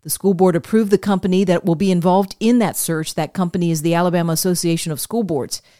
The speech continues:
At the beginning of November, the Trussville School Superintendent Patty Neal tendered her resignation after several weeks of controversy erupted among parents and students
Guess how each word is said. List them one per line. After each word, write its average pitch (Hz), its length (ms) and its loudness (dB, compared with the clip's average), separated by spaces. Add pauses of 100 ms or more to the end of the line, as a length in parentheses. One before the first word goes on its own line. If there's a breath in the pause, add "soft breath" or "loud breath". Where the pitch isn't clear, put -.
(260 soft breath)
At 156 120 -6
the 165 80 -8
beginning 220 400 6
of 180 100 2
November, 165 560 0 (320 soft breath)
the - 80 -16
Trussville 180 420 0
School 190 220 0
Superintendent 175 720 -2
Patty 170 320 0
Neal 175 500 4 (300 soft breath)
tendered 226 340 0
her 214 120 4
resignation 170 920 0
after 165 240 -4
several 220 400 2
weeks 202 260 0
of 160 140 -2
controversy 180 800 -2
erupted 175 560 0
among 160 240 0
parents 202 420 -2
and 226 140 -2
students 202 560 -2